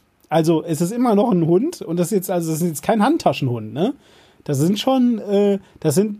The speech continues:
diese Viecher, die gemacht wurden, um Dachse aus ihrem Bau rauszujagen. So, ja, und, und, und die sind auch, also, also, äh, Dackel sind jetzt auch nicht gerade, ähm,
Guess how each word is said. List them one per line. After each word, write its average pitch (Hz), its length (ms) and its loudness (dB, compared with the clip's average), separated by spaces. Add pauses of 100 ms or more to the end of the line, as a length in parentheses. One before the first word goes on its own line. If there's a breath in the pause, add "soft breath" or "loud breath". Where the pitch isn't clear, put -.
(100)
diese 180 240 0
Viecher, 190 480 0
die 185 340 0
gemacht 165 400 -2
wurden, 202 200 2
um 190 100 2
Dachse 254 400 0
aus 156 340 0
ihrem 180 260 -2
Bau 240 160 -2
rauszujagen. 123 840 -4 (720 soft breath)
So, 110 320 -6
ja, 170 400 -2
und, 170 260 -2
und, 175 160 -4
und 151 160 -2
die 156 120 0
sind 185 220 2
auch, 170 220 2
also, 160 240 0
also, 160 360 2
äh, 160 280 -8
Dackel 190 300 0
sind 208 160 -2
jetzt 214 160 -2
auch 170 100 0
nicht 208 200 0
gerade, 208 680 0
ähm, 190 560 0